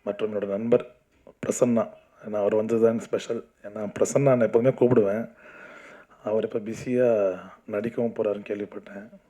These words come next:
பாடுறாரு, அஸ்ட்ராலஜர், ஜோ-, ஜோசியம் நல்லா பார்ப்பாரு, நிறையா ஜோசியம் பார்ப்பாரு. எனக்கு நல்லா இருக்குன்னு சொன்னாரு,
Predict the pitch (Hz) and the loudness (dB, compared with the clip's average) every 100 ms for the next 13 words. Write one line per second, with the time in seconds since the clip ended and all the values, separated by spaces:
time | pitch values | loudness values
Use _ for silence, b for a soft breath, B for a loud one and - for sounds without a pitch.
0 | _ _ _ - - 110 117 107 101 110 | _ _ _ -12 -2 0 2 0 -2 -2
1 | - - - b b b b b - - | -4 -10 -20 b b b b b -14 -8
2 | - 117 104 95 107 117 b b b b | 2 4 4 2 -2 -2 b b b b
3 | b b b - 120 - 113 127 - 135 | b b b 0 2 0 2 4 4 2
4 | 117 113 110 104 101 101 107 - _ _ | 2 2 4 4 4 2 -2 -6 _ _
5 | _ 107 107 113 131 147 135 120 120 123 | _ -4 -2 0 2 4 4 2 0 2
6 | 117 107 110 113 110 - _ - B B | 2 4 4 2 -2 -8 _ -20 B B
7 | B B - 113 113 104 101 104 120 - | B B -6 -2 -2 -2 -2 2 2 2
8 | 117 - 107 107 98 | -6 -10 -6 -4 -4